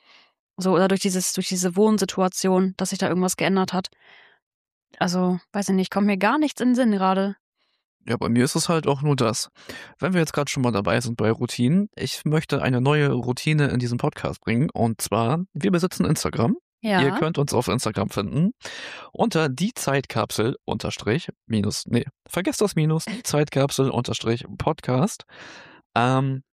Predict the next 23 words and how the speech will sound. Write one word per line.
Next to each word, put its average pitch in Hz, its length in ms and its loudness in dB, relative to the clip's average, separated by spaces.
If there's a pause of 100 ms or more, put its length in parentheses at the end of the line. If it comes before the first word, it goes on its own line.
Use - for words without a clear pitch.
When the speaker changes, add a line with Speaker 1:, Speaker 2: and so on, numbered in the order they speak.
(640)
Speaker 2:
auf - 160 -2
lange 147 240 2
Sicht 151 220 -2
wollen 131 220 4
wir 127 100 0
auch - 140 -4
gerne 123 260 2
ein 120 100 2
Format 117 480 0
einbringen, 147 480 2
wo 123 100 -2
ihr - 220 0
uns 120 160 0
entweder 110 340 0
Texte - 380 -4
über 143 260 2
Instagram 135 560 0
oder - 220 -2
auch - 120 -6
gerne 101 220 0
Sprachnachrichten 127 640 -2
schicken - 260 -2
könnt, 131 280 -2